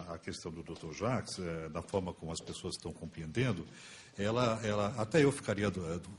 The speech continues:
favorável à, à situação do doutor Jacques, porque é de uma forma muito simplista. Cre-, mas, porém, o nosso parecer jurídico, ele vai muito além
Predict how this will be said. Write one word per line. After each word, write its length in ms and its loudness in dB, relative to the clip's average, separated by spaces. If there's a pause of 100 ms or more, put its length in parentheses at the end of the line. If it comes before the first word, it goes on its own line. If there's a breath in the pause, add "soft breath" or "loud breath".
favorável 640 2
à, 500 -4
à 40 -6
situação 360 -4
do 120 -6
doutor 260 -2
Jacques, 380 0 (280 soft breath)
porque 200 2
é 20 10
de 80 2
uma 140 6
forma 300 6
muito 200 6
simplista. 640 0 (120)
Cre-, 200 2 (180)
mas, 180 2
porém, 320 8 (520 soft breath)
o 80 4
nosso 340 8
parecer 400 2
jurídico, 640 2 (140)
ele 220 2
vai 420 2 (180)
muito 460 6
além 360 2